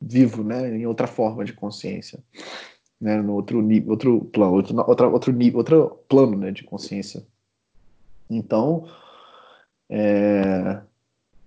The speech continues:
isso, isso tudo, no final das contas, de parte de, parte de ignorância. E açúcar é foda, tá ligado? Açúcar é, tipo, o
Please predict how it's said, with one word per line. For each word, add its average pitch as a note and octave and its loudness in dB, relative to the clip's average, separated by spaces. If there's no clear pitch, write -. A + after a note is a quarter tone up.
isso, C4 0
isso G#3+ 2
tudo, C4 4
no C#4 4
final B3+ 4
das B3+ 6
contas, B3 2
de B3 -2
parte B3+ 0
de, D4+ 4
parte A3 -2
de A3+ 0
ignorância. A3+ 0
E D#3+ 2
açúcar - 0
é C5+ 6
foda, - 2
tá - -10
ligado? C3 -4
Açúcar G#3+ -2
é, A4+ 6
tipo, G#3+ -2
o D#3 0